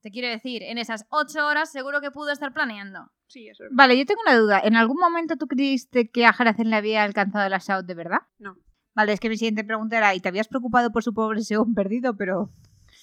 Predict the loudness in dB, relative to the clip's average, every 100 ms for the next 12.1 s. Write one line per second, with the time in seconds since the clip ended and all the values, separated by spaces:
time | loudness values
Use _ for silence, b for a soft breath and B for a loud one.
0 | b _ -4 6 8 8 6 6 8 6
1 | 2 B -2 0 4 6 6 4 -2 0
2 | 2 2 2 2 2 2 0 0 0 0
3 | -2 -6 -8 -12 -14 -14 -16 -18 -20 -20
4 | _ _ 0 0 0 0 0 -4 -2 -2
5 | -2 -12 -10 -6 -6 -6 -10 -10 -8 -6
6 | -6 -6 -8 -10 -8 -6 -6 -8 -14 _
7 | _ -8 -8 -10 -12 -12 -14 -14 -16 _
8 | -12 -10 -10 -12 -12 -8 -6 -4 -4 -6
9 | -10 -12 -12 -10 -10 -10 -14 -14 -10 -8
10 | -6 -8 -10 -16 -18 -16 -14 -12 -12 -14
11 | -16 -18 -12 -12 -10 -10 -10 -12 -10 -10
12 | -10